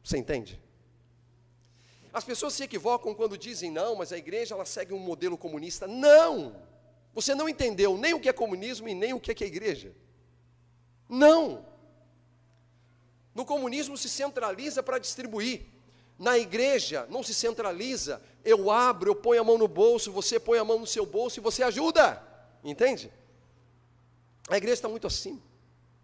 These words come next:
Ela é muito superior. E é uma desgraça para a igreja quando nós queremos equiparar a igreja a um modelo comunista.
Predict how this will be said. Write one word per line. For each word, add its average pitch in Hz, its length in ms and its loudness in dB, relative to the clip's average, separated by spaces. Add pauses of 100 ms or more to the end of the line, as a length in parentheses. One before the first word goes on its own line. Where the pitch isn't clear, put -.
(720)
Ela 208 80 -2
é - 20 0
muito 427 160 -8
superior. 170 560 -4 (1600)
E 143 80 -2
é - 20 0
uma 202 140 0
desgraça 160 440 -4
para 135 140 -8
a - 20 -4
igreja 143 300 -8
quando 147 160 -10
nós 147 140 -6
queremos 139 260 -8
equiparar 135 420 -4
a 127 40 -6
igreja 131 280 -8
a 139 40 -8
um - 20 -10
modelo 120 260 -8
comunista. 101 540 -12